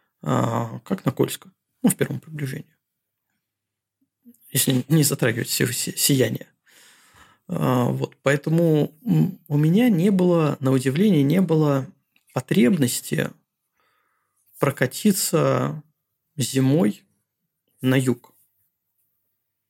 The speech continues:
А, если говорить про горы, ну, во-первых, нужно, наверное, уточнить, имеет смысл уточнить, что, э,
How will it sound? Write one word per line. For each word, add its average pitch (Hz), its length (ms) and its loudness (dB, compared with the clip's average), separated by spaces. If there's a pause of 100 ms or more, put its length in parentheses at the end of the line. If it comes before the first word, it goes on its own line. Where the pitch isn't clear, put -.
(540)
А, 131 460 -2 (180)
если 160 240 -2
говорить 180 300 0
про 160 140 -2
горы, 226 420 2
ну, 220 180 2
во-первых, 175 360 -2
нужно, 139 560 0
наверное, 127 340 0
уточнить, 175 500 0
имеет 147 240 2
смысл 143 280 -6
уточнить, 180 480 2
что, 147 580 0 (480)
э, - 140 -2